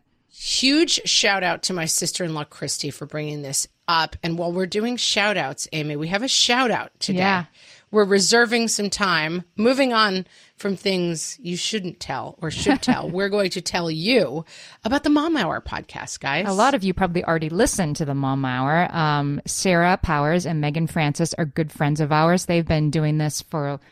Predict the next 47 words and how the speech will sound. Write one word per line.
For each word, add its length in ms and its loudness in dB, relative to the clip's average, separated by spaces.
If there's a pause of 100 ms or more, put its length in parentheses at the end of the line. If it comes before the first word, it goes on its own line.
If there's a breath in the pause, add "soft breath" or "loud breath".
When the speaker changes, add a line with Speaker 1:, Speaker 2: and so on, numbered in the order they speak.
Speaker 2:
even 260 2
longer 220 2
than 140 0
we 160 2
have. 400 -4 (100)
They 120 2
have 200 0
a 60 -4
great 580 2
parenting 380 0
podcast 460 0
that 80 -8
comes 200 0
out 120 2
every 260 0 (160)
week. 300 4
They 120 0
also 380 4
have 480 0 (340 loud breath)
episodes 400 0
called 260 -4
More 300 0
Than 160 4
Mom, 440 4 (180)
where 140 0
they 120 0
talk 260 2
about, 360 -2
like, 280 -4 (320)
what 220 -2
books 260 -2
they 120 0
really 240 0
liked 260 -2
recently 600 2
and 100 4
just 120 -2
sort 140 -2
of 80 -6
conversation 540 0
about 180 -4
non-parenting 720 -2
topics, 440 -6
which 140 -8
I 60 0
really 260 2
enjoy. 440 2